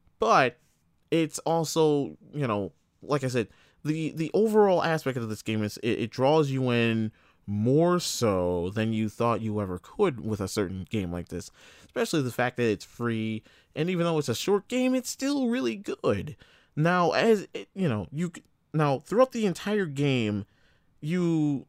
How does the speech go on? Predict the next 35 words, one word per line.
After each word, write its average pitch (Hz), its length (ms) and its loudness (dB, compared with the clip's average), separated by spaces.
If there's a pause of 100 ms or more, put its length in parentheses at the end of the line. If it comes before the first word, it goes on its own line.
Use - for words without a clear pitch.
(120)
see 196 280 -4
this 170 260 -2
woman, 110 560 0 (580)
and 139 240 2
she's 131 220 -2
in 123 120 0
this 98 180 -4
yellow 120 280 2
dress. 104 580 -4
She 98 100 -6
has 107 120 -8
this - 160 -12
nice 101 320 -6
little 107 200 -4
fro, 90 400 -4
and 101 100 -10
she's 101 180 -8
just 117 200 -6
talking 120 260 -4
about, 101 380 0 (480)
you 196 80 -4
know, 156 120 2
when 147 180 2
days 123 340 4
were 127 100 4
easier 123 720 2 (320)
and 127 100 2
everything. 113 520 0
But 127 180 0
you, 147 200 0
you're, 139 320 -2 (840)
you, 165 140 -2
you 156 200 -2
go 170 200 4
from 143 680 0